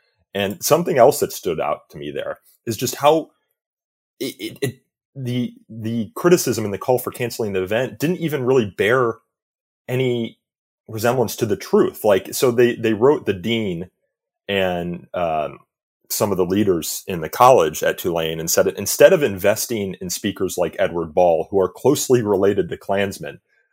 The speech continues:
the School of Liberal Arts should prioritize uplifting Black voices, amplify the experience of Black Indigenous people of color."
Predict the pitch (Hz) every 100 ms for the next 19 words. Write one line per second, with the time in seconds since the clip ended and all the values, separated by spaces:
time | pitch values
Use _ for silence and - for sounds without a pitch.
0 | _ 101 - 143 147 107 117 117 101 104
1 | 101 - 101 92 - 95 98 98 104 92
2 | 87 85 95 - 98 85 92 90 - 90
3 | 85 - 80 90 90 90 87 82 80 -
4 | 87 85 80 80 85 80 82 78 80 76
5 | - 78 - 80 67 - 85 78